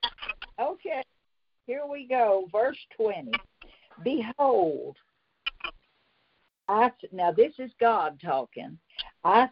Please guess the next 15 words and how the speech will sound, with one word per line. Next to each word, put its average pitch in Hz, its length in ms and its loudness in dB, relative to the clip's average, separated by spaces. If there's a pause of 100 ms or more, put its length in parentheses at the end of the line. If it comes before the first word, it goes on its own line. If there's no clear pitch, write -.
send 240 460 0
an 180 240 -2 (140)
angel 196 1000 0
before 214 540 6
thee." 139 580 -4 (480)
Now, 143 240 -4
and 160 200 -2
of 156 80 -12
course, 170 320 8
this 202 180 2 (160)
angel 202 720 4 (240)
is 160 200 0 (100)
talking 214 420 6
about 160 480 6 (420)
a, 160 240 6